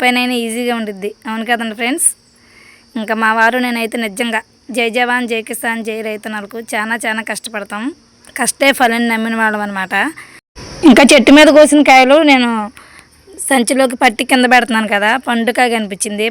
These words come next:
ప్రాణం అయితే నిజంగా ఆగలేదు. పళ్ళు చూస్తే ఎవరికైనా నోరు లాలజల్లం ఊరుతా ఉందన్నమాట. కాయ తీసుకొని ముందు తినేసా. రసం కాయ తియ్యగా ఉంది చెట్టు మీద నుంచి పడినా కానీ. ఈరోజు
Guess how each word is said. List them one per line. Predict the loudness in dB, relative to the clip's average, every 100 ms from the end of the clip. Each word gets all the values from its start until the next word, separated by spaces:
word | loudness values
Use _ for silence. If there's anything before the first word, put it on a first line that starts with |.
| 0
ప్రాణం | 0 2 0
అయితే | -2 -2
నిజంగా | -4 -4 0 2
ఆగలేదు. | 2 0 -2 -4 -4 -4 -6 -14 -20 _ -12 -12 _ 0
పళ్ళు | 2 2
చూస్తే | -2 -4 -2 -2
ఎవరికైనా | -2 -2 -6 -4 -4
నోరు | -4 -4 -2 -4 -6 -6 -8 -4
లాలజల్లం | -2 -2 -2 -2 -2 -2 -4 -6
ఊరుతా | -6 -6 -6 -2 0 2 2 2 0 0
ఉందన్నమాట. | -2 -4 -6 -10 -14 -20 _ _ _ _ _ -2
కాయ | 0 0
తీసుకొని | -4 -4 -4 -2
ముందు | -4 -6
తినేసా. | -4 -2 -2 -2 -6 _ _ _ _ _ _ _ _
రసం | -4 -2 -2 0
కాయ | 0 0 -2 -4
తియ్యగా | -8 -4 -4 -2
ఉంది | -4 -4
చెట్టు | -6 -6
మీద | -6 -6
నుంచి | -6 -8
పడినా | -6 -6 -6
కానీ. | -6 -6 -4 -2
ఈరోజు | 2 2 2